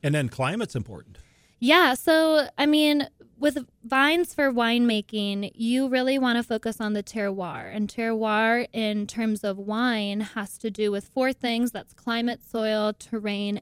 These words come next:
Speaker 2: and tradition. So climate being that first one, it's, you can kind of break up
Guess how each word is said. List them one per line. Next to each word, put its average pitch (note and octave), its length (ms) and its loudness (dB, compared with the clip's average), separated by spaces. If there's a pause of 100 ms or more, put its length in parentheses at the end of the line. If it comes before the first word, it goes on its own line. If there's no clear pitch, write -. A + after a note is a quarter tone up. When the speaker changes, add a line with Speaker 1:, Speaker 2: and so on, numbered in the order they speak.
Speaker 2:
and G3 320 -10 (100)
tradition. G3+ 640 -8
So F3 320 -10 (320)
climate C4+ 420 2
being B3+ 260 2
that A3 280 0
first A3+ 300 -2
one, B3 320 2
it's, - 400 -8 (320)
you B3+ 100 -2
can C#4 160 4
kind D4+ 320 2
of C#4+ 460 2
break B3+ 400 0
up A#3+ 320 -2